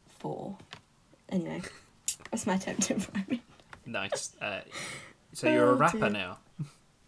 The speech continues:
Speaker 1: Yeah, M C Soph. What, you know, you
Speaker 2: I
Speaker 1: must
Speaker 2: can't
Speaker 1: find
Speaker 2: believe you've
Speaker 1: me.
Speaker 2: actually, yeah, you,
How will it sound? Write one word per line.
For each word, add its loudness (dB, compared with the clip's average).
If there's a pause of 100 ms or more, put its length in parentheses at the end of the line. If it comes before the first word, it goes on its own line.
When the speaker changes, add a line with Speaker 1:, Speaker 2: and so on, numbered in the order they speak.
(240)
Speaker 1:
Yeah, 6
M 0
C -4
Soph. -4 (100)
What, -8
you -4
know, 0
you 0
Speaker 2:
I 0
Speaker 1:
must 0
Speaker 2:
can't 2
Speaker 1:
find -4
Speaker 2:
believe -2
you've -6
Speaker 1:
me. -2
Speaker 2:
actually, -8 (200)
yeah, 0
you, -6